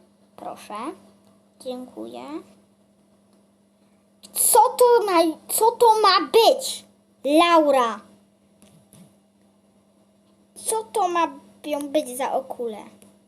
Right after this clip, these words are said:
Były różowe jeszcze, ale już wzięte. Co?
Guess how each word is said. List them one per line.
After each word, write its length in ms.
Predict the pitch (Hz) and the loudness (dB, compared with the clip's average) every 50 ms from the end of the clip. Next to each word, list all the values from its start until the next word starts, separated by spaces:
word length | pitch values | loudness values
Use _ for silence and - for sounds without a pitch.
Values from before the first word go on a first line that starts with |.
| _ _ _ _ _ _ - | _ _ _ _ _ _ -12
Były 360 | 233 220 254 277 320 349 359 349 | -4 2 2 2 4 2 0 0
różowe 520 | 349 330 302 277 269 240 214 214 190 185 | 0 -2 -4 -4 -4 -4 -4 -6 -10 -12
jeszcze, 360 | 185 170 - - - - - | -14 -16 -18 -20 -20 -20 -20
ale 680 | - - - 202 208 208 208 208 208 208 208 214 214 214 214 - - 226 214 | -20 -18 -18 -16 -16 -14 -14 -14 -12 -12 -12 -12 -12 -14 -16 -20 -20 -20 -16
już 160 | 214 214 214 | -16 -16 -14
wzięte. 460 | 214 214 220 214 185 175 190 196 - 180 - _ _ - _ _ - | -14 -12 -10 -10 -10 -10 -12 -16 -20 -20 -20 _ _ -20 _ _ -8
Co? 240 | - - - - | -4 -2 0 4